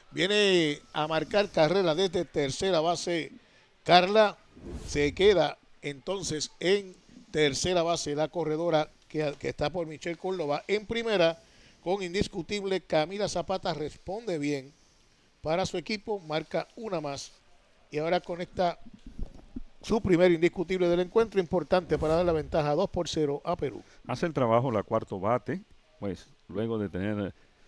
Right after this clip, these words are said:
Speaker 2: corredor en segunda, después de un out de Santa Cruz, que hace su trabajo de llevar la pelota detrás de la corredora, colocándola en tercera.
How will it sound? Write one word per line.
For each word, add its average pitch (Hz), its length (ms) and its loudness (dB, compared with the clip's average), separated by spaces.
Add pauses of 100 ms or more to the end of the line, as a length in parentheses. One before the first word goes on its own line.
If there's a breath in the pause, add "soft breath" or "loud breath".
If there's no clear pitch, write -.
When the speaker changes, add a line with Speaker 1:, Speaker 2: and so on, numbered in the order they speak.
(140 soft breath)
Speaker 2:
corredor 107 400 -2
en 101 100 -4
segunda, 120 640 -4
después 98 300 -6
de 104 80 -8
un 98 80 -8
out 110 180 -2
de 104 100 -4
Santa 98 300 -10
Cruz, 123 300 -10
que 101 160 -2
hace 98 400 -6 (580 soft breath)
su 107 460 -10 (160)
trabajo 110 400 -2
de 104 100 -4
llevar 95 260 -2
la 107 120 -4
pelota 101 320 -6
detrás 98 300 -6
de 104 60 -6
la 98 100 -6
corredora, 107 480 -6
colocándola 95 500 -8
en 90 80 -10
tercera. - 520 -12